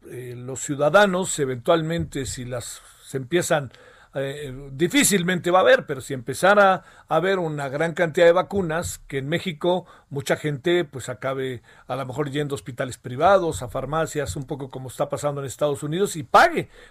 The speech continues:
Pero la otra cuestión es que hay mucha gente mexicana, es un decir mucha, por supuesto hablo de gente con,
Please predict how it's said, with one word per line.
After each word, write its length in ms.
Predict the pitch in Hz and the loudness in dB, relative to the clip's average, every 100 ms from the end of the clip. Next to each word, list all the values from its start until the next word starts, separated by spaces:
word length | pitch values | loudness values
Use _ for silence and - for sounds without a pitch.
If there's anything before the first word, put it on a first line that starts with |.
| _ | _
Pero 220 | 165 151 | -2 0
la 380 | 147 147 143 147 | 2 2 2 4
otra 300 | 190 214 339 | 4 2 -2
cuestión 340 | 170 - 311 349 | -4 -4 -4 -6
es 140 | 202 | 0
que 100 | 240 | 2
hay 80 | 208 | 2
mucha 240 | 202 - | 2 -2
gente 300 | 165 190 175 | -2 -2 -2
mexicana, 640 | 165 135 131 156 151 247 240 | -2 -6 -2 -2 0 -4 -6
es 180 | 160 151 | -8 -6
un 100 | 151 | -6
decir 260 | 156 170 | -2 0
mucha, 380 | 160 170 - 185 | 0 -2 -2 -2
por 120 | 131 | -4
supuesto 360 | 113 123 135 160 | -8 -8 -4 -2
hablo 180 | 139 135 | -2 -4
de 100 | 131 | -8
gente 280 | 147 139 156 | -8 -8 -6
con, 260 | 143 147 | -8 -8